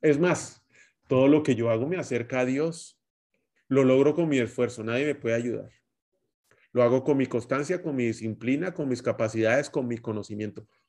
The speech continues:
Más lectura de la Biblia, más prédicas, y sé que lo lograré. Yo lo puedo hacer. ¿Sabe cuál es mi perspectiva hoy, después de nacer de nuevo?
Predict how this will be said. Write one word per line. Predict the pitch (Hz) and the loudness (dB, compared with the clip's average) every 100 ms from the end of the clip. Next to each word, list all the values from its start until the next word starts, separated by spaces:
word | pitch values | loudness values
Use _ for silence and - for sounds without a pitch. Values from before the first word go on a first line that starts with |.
| _ | _
Más | 113 120 127 | -2 4 6
lectura | 131 131 123 131 127 123 | 6 4 2 0 2 2
de | 120 | 0
la | 107 101 | -2 -2
Biblia, | 110 131 156 165 131 | -2 -2 -2 -4 -6
más | 110 113 - | -8 -10 -4
prédicas, | 131 123 127 127 123 107 - _ - | 4 6 6 2 -2 -6 -8 _ -6
y | 143 | -4
sé | 117 - 190 - | -2 4 4 4
que | 127 | 4
lo | 120 117 | 4 4
lograré. | 113 110 104 98 117 - _ _ _ _ _ _ _ | 0 -2 -4 -8 -10 -14 _ _ _ _ _ _ _
Yo | 120 139 139 | -6 -2 0
lo | 123 117 | -2 -8
puedo | 117 107 | -12 -10
hacer. | 107 - 104 - _ _ _ _ _ | -12 -16 -20 -20 _ _ _ _ _
¿Sabe | 117 110 | -6 -2
cuál | 120 | 0
es | 120 | 0
mi | 123 | -2
perspectiva | 117 117 117 - 110 110 | -6 -8 -10 -10 -6 -4
hoy, | 113 247 _ _ _ | -4 -8 _ _ _
después | 123 113 113 | -8 -6 -4
de | 113 | -4
nacer | 120 117 110 104 | -4 -6 -6 -6
de | 113 | -6
nuevo? | 147 247 | -6 -10